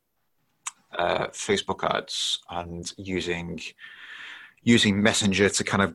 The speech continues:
gather leads and interact with people. But thinking about it, all of those clients are warming people up first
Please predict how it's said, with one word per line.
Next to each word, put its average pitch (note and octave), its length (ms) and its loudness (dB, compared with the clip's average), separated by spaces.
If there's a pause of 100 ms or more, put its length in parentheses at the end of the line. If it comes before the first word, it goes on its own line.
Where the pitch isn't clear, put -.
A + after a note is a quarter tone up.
(140)
gather G#2 240 4
leads G#2+ 600 6
and G2 120 4
interact - 340 2
with - 100 -4
people. A#2+ 420 0 (800)
But B2+ 100 6
thinking E3 300 4
about E2+ 280 2
it, G#2+ 100 4
all A#2+ 180 8
of C3 60 6
those A#2+ 140 8
clients F#2+ 540 4
are F#2+ 140 8
warming A2 560 4
people - 440 0
up G2+ 200 0
first - 840 2